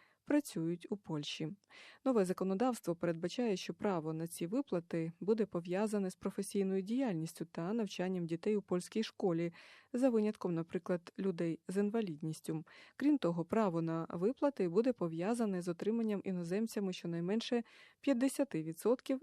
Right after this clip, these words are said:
мінімальної заробітної плати. Польська влада щомісяця перевірятиме, чи працюють українці, якщо ні, то виплата вісімсот плюс для них буде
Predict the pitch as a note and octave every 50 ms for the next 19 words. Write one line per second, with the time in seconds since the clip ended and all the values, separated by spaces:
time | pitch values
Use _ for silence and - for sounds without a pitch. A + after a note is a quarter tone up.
0 | - - C#4+ C#4+ C4 G#3+ F3 E3 E3+ F3 F3+ F#3+ G3 G#3 G#3 G3+ - G3+ G#3 A3+
1 | A3+ A3 G#3 F3 D#3+ D#3+ D#3 - - E3+ E3+ E3+ E3+ - F#3 E3 D3+ D3 - D#3
2 | D3+ D#3+ F3 - _ - F3+ E3 E3+ - - E3 D#3+ F#3+ A#3+ B3 G#3 F#3+ F#3 -
3 | - - - - _ _ - - - B3+ A3 F3+ D3+ - - D#3 - - D#3+ E3
4 | - F3+ F3 F3+ F3+ F#3+ G#3 A#3 A3+ C4+ C#4+ - C4+ A#3+ G#3+ G3+ - C4 B3 -
5 | C#4 C#4+ - - - E3 E3 E3 - - E3 - F3 F3 F#3+ B3+ D4 D4 - -
6 | C4 A3+ F#3+ F3 E3+ - - F#3 F3+ F#3+ B3 D4+ - - F#3+ F3 E3 E3 F#3 A#3+
7 | C4+ - - E3+ E3+ - D#3 E3 E3+ - E3+ E3+ - - A#3+ C#4 _ - G#3+ F#3+
8 | G3 A#3 - - G#3 F3 D#3+ D#3+ F3+ A3+ A#3 A3 F#3+ F3 F3+ E3+ F#3+ G3